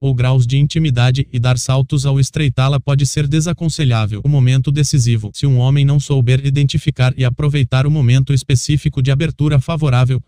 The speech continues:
para uma imediata e ousada insinuação, poderá fazer com que a mulher se feche de forma total e definitiva. Este momento constitui uma parada psíquica em que as reações femininas se congelam pelas emoções intensas,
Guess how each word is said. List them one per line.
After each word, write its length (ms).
para 160
uma 140
imediata 640
e 80
ousada 440
insinuação, 680
poderá 320
fazer 360
com 180
que 120
a 60
mulher 320
se 160
feche 340
de 120
forma 340
total 420
e 60
definitiva. 760
Este 220
momento 440
constitui 580
uma 160
parada 420
psíquica 540
em 100
que 100
as 120
reações 520
femininas 680
se 140
congelam 520
pelas 260
emoções 520
intensas, 600